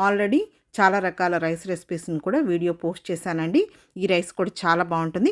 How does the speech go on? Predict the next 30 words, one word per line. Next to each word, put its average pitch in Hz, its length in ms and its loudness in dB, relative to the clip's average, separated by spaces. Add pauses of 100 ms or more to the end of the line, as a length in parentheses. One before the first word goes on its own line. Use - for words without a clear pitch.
(120)
కాబట్టి 175 280 0 (100)
ఈరోజు 196 320 2
మనం 277 140 4 (340)
ఈ 170 40 -2 (100)
క్యాప్సికమ్ 185 520 0
రైస్ని 160 280 0 (120)
ఎలా 175 180 2
ప్రిపేర్ 165 360 -2
చేసుకోవాలో 180 460 -2 (400)
చూసేద్దామండి. 175 760 0 (320)
ముందుగా 269 360 2
స్టవ్ 165 260 0
వెలిగించుకొని 175 600 -2 (200)
ప్యాన్ 160 280 -2
పెట్టేసుకోవాలండి. 160 920 -2 (520)
ఇందులో 202 280 2 (420)
ఒక - 180 -6
టీ 165 80 -2 (100)
స్పూన్ 415 260 -2 (260)
నూనె 180 260 0
వేసుకోవాలి, 160 640 0 (180)
చాలండి. 160 500 0 (540)
ఇప్పుడు 254 320 2
నూనె 208 280 2
వేడెక్కిన 165 440 -2
తర్వాత 156 320 -2 (220)
ఒక 180 180 -6
టేబుల్ 165 300 -4
స్పూన్ 165 260 -4
పచ్చిశనగపప్పు, 180 840 -4